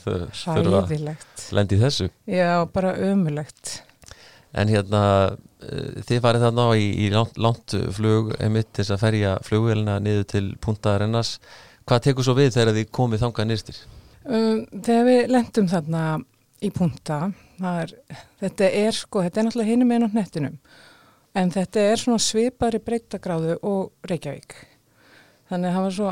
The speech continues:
Speaker 2: athyglisvert að þegar við opnuðum dyrnar, vorum lent, að þá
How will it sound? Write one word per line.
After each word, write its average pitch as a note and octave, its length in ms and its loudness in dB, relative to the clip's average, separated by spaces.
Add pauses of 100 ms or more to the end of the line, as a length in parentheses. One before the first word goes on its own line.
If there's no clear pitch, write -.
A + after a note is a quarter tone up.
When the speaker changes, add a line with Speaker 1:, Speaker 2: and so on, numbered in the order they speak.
(120)
Speaker 2:
athyglisvert F#3 560 -4
að E3+ 100 -8
þegar G3 320 0
við F#3 140 -2 (160)
opnuðum F3+ 400 -4
dyrnar, D3+ 400 -6 (240)
vorum D#3 260 -4
lent, - 400 -12 (560)
að - 160 -8
þá F#3 60 -2